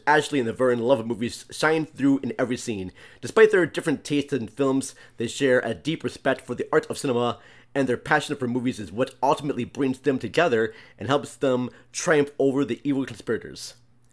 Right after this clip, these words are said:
In the exciting climax, Ashley, Ashley and Laverne must team up with a courageous French film critic and a band of renegade filmmakers to, to stop the villains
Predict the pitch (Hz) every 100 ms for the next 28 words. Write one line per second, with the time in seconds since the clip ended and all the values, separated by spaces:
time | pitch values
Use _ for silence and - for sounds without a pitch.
0 | _ _ - _ _ 254 233 185 - 175
1 | 156 - 196 120 85 - - - - _
2 | _ - - - 160 165 175 160 - -
3 | - 135 127 147 127 120 - - 139 -
4 | 175 160 - 123 135 131 - - 156 170
5 | 165 185 - - - 175 - - - 196
6 | 185 - 110 - - - - - _ _
7 | 151 139 123 139 160 180 123 123 160 156
8 | 160 - 160 117 113 110 - - - 131
9 | 117 - 135 170 - 170 127 127 123 123